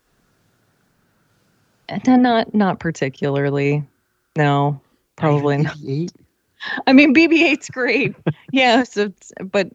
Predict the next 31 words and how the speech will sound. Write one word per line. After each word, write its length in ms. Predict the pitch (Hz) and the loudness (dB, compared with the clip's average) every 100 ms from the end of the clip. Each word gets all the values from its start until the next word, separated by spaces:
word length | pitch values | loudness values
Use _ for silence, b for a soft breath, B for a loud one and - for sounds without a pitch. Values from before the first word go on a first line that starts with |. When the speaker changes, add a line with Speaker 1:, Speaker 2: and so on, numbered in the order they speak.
| - | -12
Speaker 1:
you 100 | 190 | -6
know, 320 | 170 151 151 - | -2 -2 -4 -6
I, 140 | - 185 | -2 0
I 160 | 185 | 0
love 220 | 185 190 175 | 0 0 0
all 140 | 170 | 0
the 140 | 156 | 0
droids. 480 | 156 165 160 143 143 | -4 -4 -2 -2 -4
I 20 | |
mean, 160 | 147 147 | -6 -4
there's 220 | 151 147 | -6 -6
not 160 | 147 135 | -8 -6
one 160 | 139 | -6
that 120 | 139 139 | -4 -4
I, 220 | 135 135 - - | -4 -6 -12 -18
I 80 | 139 | -10
don't 280 | 131 143 131 | -6 -4 -4
like. 280 | 135 135 - | -4 -6 -8
You 60 | - | -10
know, 80 | 135 | -8
Chopper's 460 | 135 160 156 151 143 | -4 -4 -2 -2 -2
my 100 | 135 | -4
man. 480 | 135 151 143 143 139 - - | -2 0 0 -4 -8 -10 -2
Um, 440 | 160 151 147 147 - | 0 0 -2 -6 -6
but 220 | 147 143 _ _ _ _ _ _ _ _ _ _ - | -4 -4 _ _ _ _ _ _ _ _ _ _ -10
I, 80 | - - - 175 170 - | -10 -8 -10 -10 -10 -6
I 60 | 220 | 0
don't 100 | 233 | 4
know. 400 | 254 262 151 156 - | 6 6 2 -2 0
They 120 | 185 | 0
just, 240 | 180 190 | 2 -2